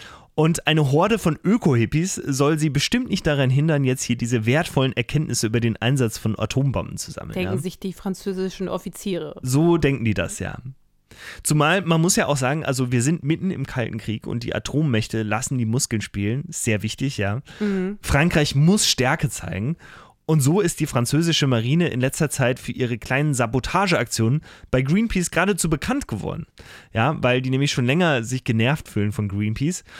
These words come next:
Speaker 1: Und sobald sich Greenpeace Schiffe den Atomtestgebieten nähern, schrauben zum Beispiel Agenten heimlich die Schiffsschrauben ab, füllen Zucker in die Treibstofftanks oder mischen Erreger ins Bordessen oder sowas, ja.
Speaker 2: Okay.
Speaker 1: Also so kleine Aktionen, um die halt irgendwie so ein bisschen zu schwächen.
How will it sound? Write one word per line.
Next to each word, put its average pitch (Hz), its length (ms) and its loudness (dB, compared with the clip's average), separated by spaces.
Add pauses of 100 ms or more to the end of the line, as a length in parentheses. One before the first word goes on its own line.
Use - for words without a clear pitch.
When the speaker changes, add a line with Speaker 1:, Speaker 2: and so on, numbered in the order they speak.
(160)
Speaker 1:
Und 175 260 2
sobald 165 340 0
sich - 220 -8
Greenpeace 180 520 -2
Schiffe 233 320 0
den 170 280 0
Atomtestgebieten 127 880 -2
nähern, 143 400 2 (320)
schrauben 175 320 0
zum 170 140 0
Beispiel 156 240 0
Agenten 135 540 0
heimlich 135 320 0
die 104 120 -4
Schiffsschrauben 147 600 2
ab, 123 260 -2 (480)
füllen 151 240 2
Zucker 190 320 2
in 135 100 -2
die 120 80 -4
Treibstofftanks 127 880 0
oder 113 340 0
mischen 131 300 0
Erreger 123 480 2
ins 110 140 -4
Bordessen 113 480 -2
oder 104 160 0
sowas, 98 300 0
ja. 101 120 0
Speaker 2:
Okay. 185 400 -4
Speaker 1:
Also 131 140 2
so 151 60 0
kleine 170 280 2
Aktionen, 175 440 2
um 151 200 0
die 131 160 0
halt 131 160 2
irgendwie 127 200 -2
so 113 100 -2
ein 107 60 -2
bisschen - 220 -4
zu - 120 -8
schwächen. - 460 -6